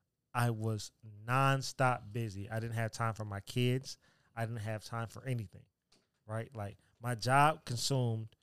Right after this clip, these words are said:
if I was up sixteen hours a day, my job was consuming ten hours a day.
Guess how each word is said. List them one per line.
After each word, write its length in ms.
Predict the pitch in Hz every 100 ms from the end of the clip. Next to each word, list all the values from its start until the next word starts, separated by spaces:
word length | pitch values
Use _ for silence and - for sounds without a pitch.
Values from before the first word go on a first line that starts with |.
| _ _ _ _
if 100 | 117
I 120 | 117 139
was 180 | 131 -
up 240 | 131 127 -
sixteen 480 | - 156 - 147 127
hours 240 | 127 120
a 60 | 120
day, 160 | 127
my 140 | 120 110
job 240 | 120 127
was 100 | 123
consuming 380 | - - 123 113
ten 220 | - 139
hours 300 | 120 110 104
a 60 | 101
day. 300 | 101 101